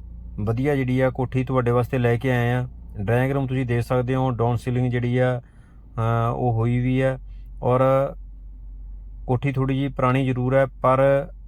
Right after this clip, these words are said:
ਅੱਜ ਵੀ ਕੋਠੀ ਜਿਹੜੀ ਆ ਬਹੁਤ ਹੀ ਸੋਹਣੀ ਪਈ ਆ ਤੇ ਸੋਹਣੀ ਜਿਹੜੀ ਆ ਉਹ ਬਣੀ ਹੋਈ ਆ।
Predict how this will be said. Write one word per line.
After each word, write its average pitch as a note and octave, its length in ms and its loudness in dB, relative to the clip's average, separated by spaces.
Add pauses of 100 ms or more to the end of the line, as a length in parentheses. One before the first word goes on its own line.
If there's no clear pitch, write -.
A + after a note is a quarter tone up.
(120)
ਅੱਜ B2 140 0
ਵੀ C3+ 180 0
ਕੋਠੀ B2+ 320 -2
ਜਿਹੜੀ B2+ 400 0
ਆ B2+ 140 4
ਬਹੁਤ A#2+ 320 0
ਹੀ C3 280 -2 (360)
ਸੋਹਣੀ C3 320 2
ਪਈ B2 260 0
ਆ B2+ 100 4
ਤੇ C3 140 -2
ਸੋਹਣੀ B2+ 420 0
ਜਿਹੜੀ B2 260 0
ਆ A#2+ 220 0 (480)
ਉਹ B2+ 140 0
ਬਣੀ A#2+ 240 4
ਹੋਈ G#2+ 260 0
ਆ। E2+ 100 -6